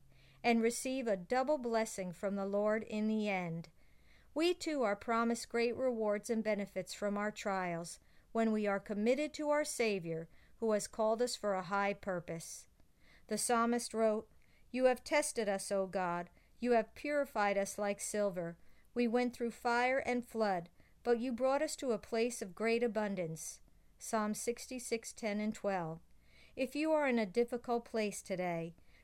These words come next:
God wants you to know that He has plans to bring you to a place of abundance. Give Him your wholehearted trust,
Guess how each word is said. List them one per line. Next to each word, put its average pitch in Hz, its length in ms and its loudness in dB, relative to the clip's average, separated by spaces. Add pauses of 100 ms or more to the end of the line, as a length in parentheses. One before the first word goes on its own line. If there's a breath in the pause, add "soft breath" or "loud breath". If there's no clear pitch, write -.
(120)
God 294 320 2
wants 254 320 0
you 262 80 -4
to 247 100 2
know 202 360 2
that 196 160 -4
He 214 100 0
has 208 160 -4
plans 277 520 0
to 277 100 -4
bring 240 260 0
you 202 120 -4
to 196 200 -2
a 190 60 0
place 233 480 -2
of 226 180 -4
abundance. 185 1000 -2 (600 soft breath)
Give 320 160 0
Him 330 140 0
your 233 160 2
wholehearted 233 640 0
trust, - 540 -2